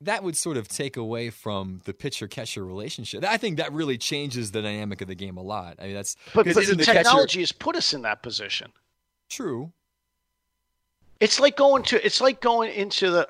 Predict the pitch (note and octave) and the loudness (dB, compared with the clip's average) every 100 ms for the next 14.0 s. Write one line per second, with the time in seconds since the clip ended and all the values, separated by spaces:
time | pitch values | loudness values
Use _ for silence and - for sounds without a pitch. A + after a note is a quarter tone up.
0 | - D#3 F3+ - - - - - F3 - | -4 -6 -6 -6 -12 -12 0 4 4 4
1 | D#3+ F#3+ G3+ F3+ E3 D#3+ - C#3+ - C#3+ | 4 6 6 4 2 -2 0 0 2 0
2 | C#3+ - D3 - - A#2 G#2 - - - | 0 -4 -6 -6 -2 0 0 -2 -8 -14
3 | _ _ - D#3 A3 G#3+ F#3 - A#2 - | _ _ 2 4 4 2 0 -2 -2 0
4 | D#3 E3+ - - C#3+ D3+ - _ E3 - | 0 0 -4 -2 -2 -2 -14 _ -6 -6
5 | - A#2+ _ _ _ _ _ _ _ - | -8 -10 _ _ _ _ _ _ _ -4
6 | - - G3+ F#3+ D3 - - _ _ C#3+ | 2 4 4 2 -6 -10 -20 _ _ 0
7 | F#3 F#3+ - - - F3+ - E3+ E3 E3+ | 0 2 -2 -8 -6 -6 0 0 0 -6
8 | D3+ - C3 - D#3+ - - - - D3 | -8 -8 -10 -2 0 2 -2 -4 -2 0
9 | C3+ B2+ - D3 - - F#3 G#3+ F#3 - | 0 -2 -2 -6 -4 0 0 0 -4 -4
10 | B2 G#2 - _ _ _ _ - - - | -4 -6 -20 _ _ _ _ -4 -4 -4
11 | _ F3+ B2+ D#3 D#3+ D3+ C3 A#2 A#2+ A#2+ | _ 0 4 6 8 8 4 -2 -10 -8
12 | - A#2+ F2+ - - - _ _ _ F3+ | -2 -2 -4 -6 -6 -6 _ _ _ 2
13 | D#3+ F3 A3 F#3+ E3+ - E3 D3+ D3 - | 6 6 6 4 2 2 2 2 0 -6